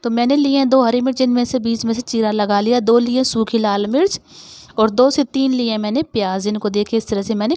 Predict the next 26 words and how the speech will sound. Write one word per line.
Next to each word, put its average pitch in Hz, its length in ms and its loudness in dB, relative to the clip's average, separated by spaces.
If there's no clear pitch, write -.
काट 185 280 -8
लिया 160 240 -8
है। 156 140 -12
तो 190 80 -10
चलिए 196 280 -2
रेसिपी 208 340 -2
शुरू 233 220 -2
करते 233 360 -2
हैं। 240 120 -2
एक 226 220 -4
कटोरी 220 320 -2
लिए 214 200 -2
मैंने 220 240 0
फ्रेश 190 440 -4
दही। 170 280 -6
गैस 247 220 0
पे 285 120 2
मैंने 269 240 2
पैन 247 280 -2
रख 254 140 0
दिया, 247 220 0
गैस 233 220 0
को - 140 -14
कर 220 180 -6
दिया 220 160 0
था 247 160 -4